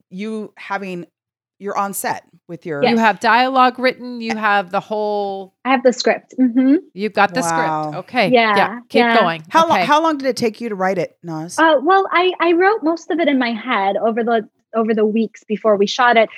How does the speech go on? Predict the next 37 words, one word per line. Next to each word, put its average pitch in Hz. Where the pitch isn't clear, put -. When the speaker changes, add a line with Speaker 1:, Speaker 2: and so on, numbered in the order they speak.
Speaker 2:
And 262
when 269
I 262
finally 277
had 240
the 233
story, 233
when 247
I 233
sat 226
down 233
to 220
write 190
it, 220
it 208
took 233
a 220
few, 185
it 202
took 233
a 190
couple 180
of 165
hours. 170
It's, 214
it's 214
only 233
Speaker 1:
Wow. 214
Speaker 2:
about 190
an 196
eleven-page 196
script. -
And, 220
um, 214
and 254
so 247
I, 240